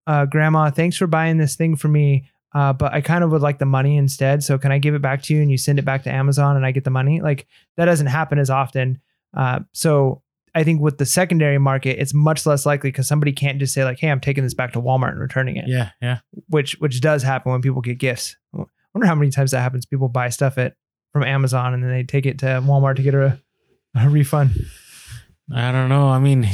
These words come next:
Speaker 2: j-, I probably don't think it happens that much 'cause usually when you buy it on Amazon, you're paying more for it.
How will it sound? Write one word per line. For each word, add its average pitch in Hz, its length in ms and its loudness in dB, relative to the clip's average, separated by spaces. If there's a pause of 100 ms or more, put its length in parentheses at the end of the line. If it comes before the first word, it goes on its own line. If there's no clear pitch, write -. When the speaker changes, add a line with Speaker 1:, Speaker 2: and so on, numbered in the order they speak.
Speaker 2:
j-, 156 140 0
I 143 140 -2
probably 147 240 0
don't 214 140 4
think 196 160 2
it 170 80 6
happens 139 240 4
that 131 140 2
much 135 160 2
'cause - 100 -2
usually 135 340 4
when 127 140 4
you 117 180 4
buy 117 240 0
it 117 80 2
on 113 100 4
Amazon, 117 540 4
you're 110 100 4
paying 117 300 2
more 107 200 4
for 98 240 -4
it. 104 140 -6